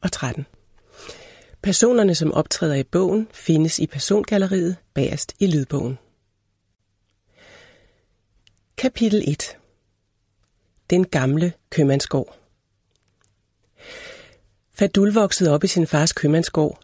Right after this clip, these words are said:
midt i Abdahul. Hans far, Abu Fadul, var også født der,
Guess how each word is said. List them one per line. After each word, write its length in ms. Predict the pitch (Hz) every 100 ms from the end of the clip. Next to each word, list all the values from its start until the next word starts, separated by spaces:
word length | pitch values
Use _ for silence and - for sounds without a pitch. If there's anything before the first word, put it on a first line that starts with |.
| -
midt 340 | 156 170 - -
i 120 | 208
Abdahul. 600 | 185 - 190 - 147 131 - _ _ _ _ _ -
Hans 300 | 165 156 -
far, 420 | 139 156 180 - _ -
Abu 240 | 165 -
Fadul, 420 | 190 185 - 190 208 - - - -
var 80 | 151
også 280 | 139 156
født 340 | 208 - 190 -
der, 180 | 185